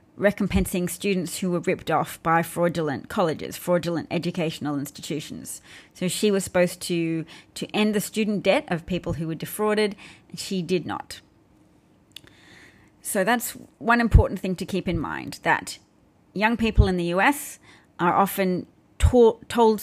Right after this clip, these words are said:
that it's imperative to go to college to get a good job.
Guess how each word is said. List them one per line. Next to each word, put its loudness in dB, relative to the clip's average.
that 0
it's -6
imperative 0
to -8
go 2
to -2
college 0
to -2
get 0
a -2
good -4
job. -2